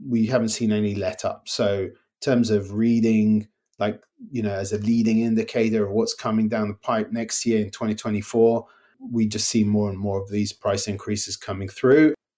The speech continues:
And I think, you know, the software companies, the vendors have, you know, they, they need to meet their targets, they need to hit their numbers, and they need to show profitability. And that, that means that they're trying to do everything they can to maximize revenues.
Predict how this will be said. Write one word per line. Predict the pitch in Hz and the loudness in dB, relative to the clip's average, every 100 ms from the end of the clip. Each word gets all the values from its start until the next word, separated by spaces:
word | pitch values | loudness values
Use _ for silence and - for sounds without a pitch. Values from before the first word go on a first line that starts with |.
| _ - | _ -2
And | 110 | 0
I | 107 | 0
think, | - 117 101 - | 0 -2 -2 -4
you | - 113 | -4 -2
know, | 101 | -2
the | 92 104 | -2 -2
software | - - - 113 107 | 0 0 2 4 2
companies, | - 107 110 110 107 | 2 0 2 4 2
the | 101 | 0
vendors | 113 110 107 107 101 - - - _ | 0 2 4 4 2 -6 -20 -20 _
have, | - 113 110 98 - _ _ _ _ - | -4 0 2 0 -6 _ _ _ _ -8
you | 117 | 0
know, | 107 104 98 | 0 0 0
they, | 113 113 | -4 -2
they | 117 113 | 2 4
need | 113 107 | 4 2
to | - 107 | 0 0
meet | 104 107 107 | 4 2 2
their | 117 120 | 0 0
targets, | - 127 110 113 107 104 | 4 4 6 4 2 0
they | - 101 | -4 -4
need | 101 101 | -4 -4
to | - | -6
hit | 95 113 113 | -2 -2 0
their | 117 | 0
numbers, | 117 110 107 107 101 101 | 2 4 4 4 2 -2
and | 107 107 | -2 0
they | 104 | 0
need | 104 101 | -2 -4
to | |
show | - 120 101 | -6 -2 -2
profitability. | - 101 - 104 98 107 110 151 156 | -2 -6 -6 -6 0 0 2 2 4
And | 117 107 | 4 4
that, | 113 107 - 110 | 2 -2 -6 -4
that | 110 107 - | 0 0 0
means | 120 110 107 104 | -2 2 2 0
that | 95 | -4
they're | 107 107 | -2 -2
trying | 101 110 101 | -2 -4 -4
to | 101 | -6
do | 104 | -2
everything | 101 101 98 101 | 0 0 -4 -6
they | 98 95 | -4 -4
can | - 98 | -6 -8
to | 92 | -8
maximize | 98 90 - 98 90 - | -10 -10 -10 -10 -10 -8
revenues. | 90 87 85 - | -12 -10 -14 -14